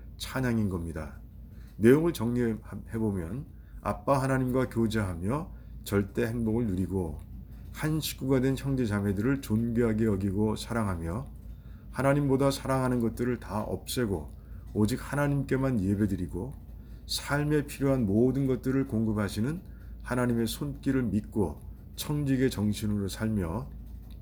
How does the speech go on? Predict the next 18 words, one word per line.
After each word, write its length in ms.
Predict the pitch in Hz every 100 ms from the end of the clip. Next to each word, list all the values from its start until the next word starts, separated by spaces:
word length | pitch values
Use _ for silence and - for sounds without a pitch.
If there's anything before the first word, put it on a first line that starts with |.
| - - - - -
하나님 320 | 127 131 131
말씀을 380 | 117 107 123 120
믿고 300 | 104 - 110
순종함으로 800 | - 131 117 104 90 87 135 170 - - - - -
어떤 520 | 98 - - 156 156
상황에서도 760 | - 139 131 127 110 - 139
요동하지 500 | 104 110 127 123 110
않는 280 | 113 101 104
삶을 440 | - 95 98 131
세우고 520 | 139 131 127 101 82 - - - - - - -
구원받은 560 | 117 135 135 127 120 120
자에게 320 | 117 113 113
주신 400 | 95 107 113 104 -
부활, 460 | - 98 104 85 69 - - -
천국, 580 | - 135 135 120 101 - - -
영생의 440 | 104 117 123 120
약속을 400 | 101 - 104 104
믿고 560 | 92 87 - 139 165